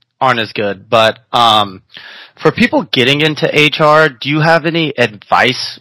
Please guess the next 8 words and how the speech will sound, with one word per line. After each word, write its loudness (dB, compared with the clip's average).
on 0
how 0
to 0
handle -2
the, 0
you -6
know, -2
unpredictable? -2